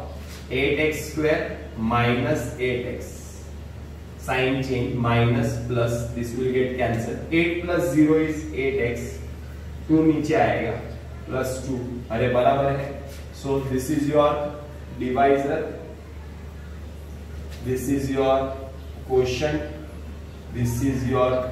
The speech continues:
dividend and this is your remainder। वो फॉर्मेट में लिखेंगे तुम लोग, लिख दो, ओके? Dividend is equal to divisor into quotient plus remainder, that's it, okay?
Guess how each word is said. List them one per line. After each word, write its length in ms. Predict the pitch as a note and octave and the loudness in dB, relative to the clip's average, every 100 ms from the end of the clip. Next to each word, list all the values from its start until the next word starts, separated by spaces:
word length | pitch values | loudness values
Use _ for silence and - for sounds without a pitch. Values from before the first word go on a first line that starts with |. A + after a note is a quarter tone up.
| - - | -6 -4
dividend 680 | A#2+ A#2+ C#3 C#3+ C#3+ D3 - - - - - - - - - | 0 2 2 4 4 2 -2 -8 -10 -10 -12 -12 -12 -10 0
and 600 | A2+ A#2 A#2 A#2 A2+ A2 | 2 4 4 2 2 0
this 200 | - C3 | -2 -2
is 240 | B2 A#2 | -2 0
your 400 | A2 A2 A2+ A2+ - - - - - A2+ | 2 4 6 8 8 6 0 -6 -10 -8
remainder। 680 | G#2+ G#2+ G#2+ A2 A2+ C#3 - - - | -6 -4 -4 -2 2 6 6 4 -2
वो 140 | - | -4
फॉर्मेट 400 | A#2 A#2+ B2 A#2+ | -2 0 2 0
में 80 | C#3 | 0
लिखेंगे 320 | C3+ D3 D#3+ | -2 0 0
तुम 160 | D#3+ D3+ | 2 2
लोग, 840 | E3 - - - - - - - | 2 -2 -4 -8 -12 -14 -14 -4
लिख 200 | B2+ - - | -2 0 -4
दो, 320 | - - - | -6 -8 -8
ओके? 260 | A2+ E3 D3+ | -2 -2 0
Dividend 420 | C3 C3+ C#3+ C#3 C#3 | 2 4 4 4 2
is 100 | B2+ | 0
equal 320 | A#2+ C3+ C#3 C#3 | 0 2 2 2
to 100 | - - - - - | 2 -2 -4 -8 0
divisor 440 | A#2+ C3 C#3 F3+ F3 | 4 8 8 8 6
into 140 | F3 | 4
quotient 480 | D#3 C#3+ C#3+ C#3+ - | 6 6 6 2 0
plus 340 | F3+ E3+ - - - | 6 6 6 -2 -4
remainder, 540 | G#2+ G2+ G2 G2 B2+ A#2+ - | -2 -2 -4 -2 0 0 0
that's 260 | F#2+ - | -4 0
it, 240 | A#2 G#2 - | 0 0 -2
okay? 260 | - F3+ | -4 -4